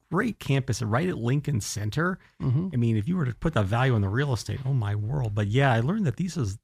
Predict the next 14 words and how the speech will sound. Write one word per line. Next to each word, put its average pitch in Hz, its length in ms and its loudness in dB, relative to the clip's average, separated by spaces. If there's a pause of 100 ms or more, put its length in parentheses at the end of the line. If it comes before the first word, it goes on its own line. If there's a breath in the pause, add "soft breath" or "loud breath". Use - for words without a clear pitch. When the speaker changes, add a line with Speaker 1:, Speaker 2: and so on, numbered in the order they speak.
(160)
Speaker 1:
they 190 120 -4
have 135 400 -2
undergrad 120 400 0
students 113 260 -2
that 123 60 -4
get 127 140 -4
to 117 60 -6
spend 143 460 -2
their, 101 140 2
like, 107 140 -2
whole 104 220 -6
undergraduate 127 460 0
career 285 360 -4
right 107 220 -2